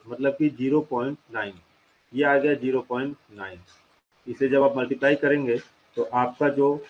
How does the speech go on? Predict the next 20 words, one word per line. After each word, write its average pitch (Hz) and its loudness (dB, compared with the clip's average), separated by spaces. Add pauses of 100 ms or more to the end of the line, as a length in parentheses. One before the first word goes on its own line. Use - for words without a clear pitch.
हॉर्स 139 4
पावर 131 4
आएगा 117 0
वह 123 -2
आएगा 120 0
नाइंटी 120 -6 (100)
सेवन 131 0 (120)
पॉइंट 113 -4 (160)
थ्री 123 -4 (280)
वन 101 -10 (220)
टू 90 -10 (760)
हॉर्स 104 -6
पावर, - -20 (440)
ये 139 0
आपका 117 0
निकल 98 -12
गया 123 -12
नाइंटी 104 -14
सेवन। - -14
बस - -12